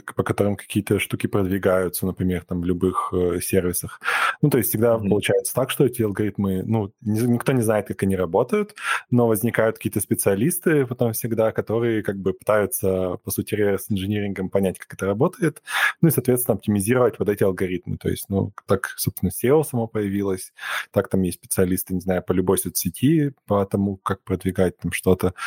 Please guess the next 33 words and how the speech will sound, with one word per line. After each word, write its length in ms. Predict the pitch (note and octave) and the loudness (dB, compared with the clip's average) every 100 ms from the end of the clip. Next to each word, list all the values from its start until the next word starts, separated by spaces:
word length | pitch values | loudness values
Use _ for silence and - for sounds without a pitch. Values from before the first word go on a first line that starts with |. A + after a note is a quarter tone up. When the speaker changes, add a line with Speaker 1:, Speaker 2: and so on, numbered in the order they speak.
| - - - | -4 -4 0
Speaker 1:
Ну, 100 | C3+ | 2
так, 180 | A#2+ A#2 | 2 0
в 20 | |
принципе, 360 | A#2+ A2 - A2 | 0 0 -2 -2
я 60 | F#2 | 0
думаю, 360 | G2 G#2 F#2+ | 0 0 -2
что 180 | - F#2 | -4 0
это 200 | G2 - | 0 0
тоже 260 | G2 F2+ F2 | -2 0 -2
в 60 | |
такую 340 | - - F#2+ E2+ | -4 0 0 0
под 380 | - F#2 - - | 2 2 0 -2
не-, 240 | G2+ F#2+ - | 2 2 0
небольшую, 880 | G2 F2+ F#2 - - F#2 F#2+ F2+ F2 - - - - - | -2 2 0 0 -2 -2 0 -4 -6 -6 -4 -4 -6 0
а, 340 | - - F2 | 2 2 0
что 240 | - - F2+ | -4 0 0
ли, 100 | F2+ | 0
специальность 800 | - - - G2 F#2+ F2+ - G2 | -6 -6 0 2 2 0 -2 -2
выродится, 560 | G2+ F#2 F2+ F#2 - | 0 0 -2 -4 -2
ну, 120 | G#2 G2+ | 0 0
или, 140 | F2+ | -2
не 80 | E2+ | -4
знаю, 180 | D#2+ D#2+ | -6 -4
под 160 | F2+ F2+ - - | -4 -4 -12 -10
направление 800 | F2+ F2+ F#2 A2 F#2 F#2+ F#2+ F#2 | -6 -2 0 0 0 0 0 -2
некоторое, 380 | F2 - - F2 | -6 -8 -8 0
да, 160 | G2 A2+ | 0 0
которое 340 | - F2 E2+ | -2 -2 -2
нужно 300 | E2+ - F#2 | -4 -4 -4
будет 200 | F2 - | -2 -2
понимать, 380 | E2 E2+ A2+ A#2+ | -2 0 2 0
разбираться, 460 | E2+ E2 F#2 - | -4 -2 -2 -2
чтобы, 360 | F2+ - E2 | -6 -4 -2